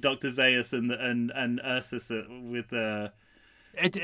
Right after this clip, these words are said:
Speaker 2: I think it was literally just an opportunity for more prosthetic makeup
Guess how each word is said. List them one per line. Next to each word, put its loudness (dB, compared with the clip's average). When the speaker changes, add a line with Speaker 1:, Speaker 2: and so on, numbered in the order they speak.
Speaker 2:
I 10
think 2
it 6
was 0
literally 8
just 6
an -4
opportunity 2
for 2
more 6
prosthetic 4
makeup 2